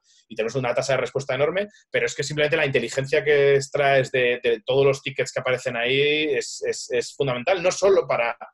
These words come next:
para entender dónde están los problemas de tu producto, evidentemente, que eso es una tarea de soporte y también de, de producto, pero para ver hacia dónde quieren que vaya. O sea,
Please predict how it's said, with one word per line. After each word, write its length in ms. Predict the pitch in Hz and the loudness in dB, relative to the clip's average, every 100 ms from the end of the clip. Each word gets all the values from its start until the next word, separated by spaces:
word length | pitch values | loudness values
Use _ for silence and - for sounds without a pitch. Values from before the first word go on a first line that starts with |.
| _ _ - | _ _ -12
para 160 | 104 | -10
entender 340 | 104 98 135 147 | -8 -4 -2 -2
dónde 160 | 160 | -2
están 340 | 151 180 180 101 | -2 -2 -4 -8
los 140 | 85 | -12
problemas 320 | - 98 120 | -10 -6 -4
de 80 | 139 | -2
tu 100 | 139 | 0
producto, 380 | 143 151 160 170 | 0 0 0 -2
evidentemente, 640 | 120 117 135 147 175 - | 0 -2 -2 -2 -2 -4
que 80 | 123 | -4
eso 100 | 107 | -6
es 80 | - | -10
una 120 | 113 | -8
tarea 200 | 113 120 | -4 -4
de 60 | |
soporte 340 | 110 107 - 120 | -6 -6 -8 -8
y 60 | |
también 220 | 95 85 - | -16 -18 -16
de, 240 | 101 104 110 - | -12 -12 -12 -14
de 60 | 110 | -10
producto, 480 | 120 143 - 208 - _ _ _ | -6 -6 -6 -10 -10 _ _ _
pero 240 | 139 135 | 0 2
para 220 | 135 123 117 | 2 0 2
ver 240 | 147 185 | 2 0
hacia 240 | 147 139 131 | -4 -4 -2
dónde 280 | 156 175 | 0 -2
quieren 420 | 139 156 165 175 139 | -2 0 0 0 -2
que 80 | |
vaya. 340 | 113 151 139 98 | -2 0 0 -2
O 40 | |
sea, 180 | - 107 | -4 -4